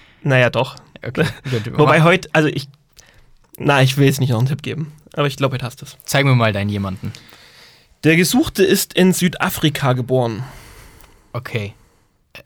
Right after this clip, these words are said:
Speaker 2: Ich hab direkt einen Namen im Kopf.
Speaker 1: Wen denn?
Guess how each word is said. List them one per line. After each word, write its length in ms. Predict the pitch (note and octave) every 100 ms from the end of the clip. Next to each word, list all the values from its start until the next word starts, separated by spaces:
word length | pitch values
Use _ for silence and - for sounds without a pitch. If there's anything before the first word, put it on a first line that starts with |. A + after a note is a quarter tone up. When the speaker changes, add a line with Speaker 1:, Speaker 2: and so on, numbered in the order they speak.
| -
Speaker 2:
Ich 260 | - C3
hab 80 | A#2+ - _ - - C3
direkt 220 | B2 B2
einen 80 | A#2
Namen 240 | G#2+ G#2+ G2+
im 80 |
Kopf. 320 | - G2+ - - -
Speaker 1:
Wen 180 | C3+ C3
denn? 180 | A#2+